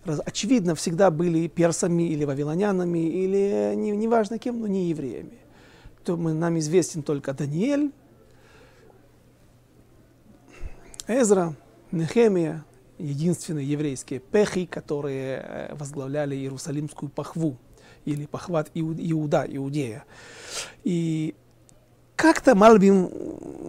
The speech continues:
находит про-, силы или логику в этом. Он говорит, что когда даже еврейские пехи возглавляли еврейское население, то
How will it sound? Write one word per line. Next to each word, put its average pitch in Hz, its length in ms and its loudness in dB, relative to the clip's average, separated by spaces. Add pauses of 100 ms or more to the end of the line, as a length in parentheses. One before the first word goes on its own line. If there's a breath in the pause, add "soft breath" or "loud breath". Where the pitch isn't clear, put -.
(480)
находит 208 500 4
про-, 202 260 -4
силы 247 500 4
или 151 320 0
логику 185 600 2
в 170 60 -2
этом. 165 380 -4
Он 349 240 -8
говорит, 220 240 0
что 196 260 2
когда 196 480 6
даже 214 440 2
еврейские 202 800 4
пехи 175 520 0 (180)
возглавляли 165 720 6
еврейское 160 580 4
население, 240 720 2
то - 320 4